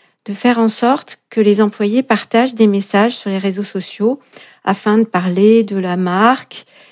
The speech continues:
et d'asseoir ou de transformer l'image de l'entreprise. Et en B two B, c'est loin d'être simple. Aujourd'hui, j'ai décidé de vous parler des execs.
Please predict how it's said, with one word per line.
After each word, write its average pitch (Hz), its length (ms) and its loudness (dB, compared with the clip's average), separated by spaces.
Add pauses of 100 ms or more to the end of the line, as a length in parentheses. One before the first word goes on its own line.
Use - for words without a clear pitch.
(120)
et 196 160 4
d'asseoir 240 680 2
ou 233 60 -2
de 196 240 -2
transformer 226 1080 -2 (340)
l'image 226 520 2
de 214 100 2
l'entreprise. 190 680 -6 (380)
Et 190 120 4
en 190 80 4
B 254 160 2
two - 180 -6
B, 214 360 2
c'est - 200 -6
loin 208 240 0
d'être 214 200 -2
simple. 165 380 -10 (1400)
Aujourd'hui, 214 400 0
j'ai 247 80 0
décidé 220 380 -2
de 233 60 -8
vous 233 120 -8
parler 220 320 2
des 220 200 0
execs. 196 520 -2